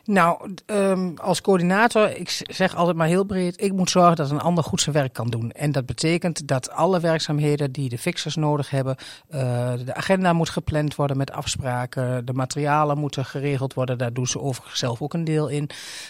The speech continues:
Eh, alle, eh, administratieve werkzaamheden moeten geregeld worden. Wij moeten verantwoording afleggen, eh, natuurlijk voor, eh, subsidie die we krijgen. Dus wij moeten ook verantwoording afleggen wat wij met de centjes doen.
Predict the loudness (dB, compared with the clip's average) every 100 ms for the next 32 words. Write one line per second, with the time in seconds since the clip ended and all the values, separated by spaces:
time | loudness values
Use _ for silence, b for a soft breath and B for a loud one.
0 | -8 -4 -2 -2 2 4 4 4 0 -4
1 | -6 -8 -2 0 2 -2 2 2 2 4
2 | 2 4 2 4 2 0 -4 -4 -2 -4
3 | -2 0 2 0 0 -4 -4 -6 0 0
4 | 2 0 0 -2 -2 -2 -2 -2 -2 -2
5 | -2 -2 -4 -6 -4 -6 -6 -6 -6 -6
6 | -8 -8 -4 -2 -2 -2 -4 -4 -4 -4
7 | -4 -8 -6 -4 -4 -8 -6 -6 -4 -6
8 | -6 -8 -8 -6 -4 -4 -2 -4 -4 B
9 | B B -4 -2 4 4 4 2 2 2
10 | 0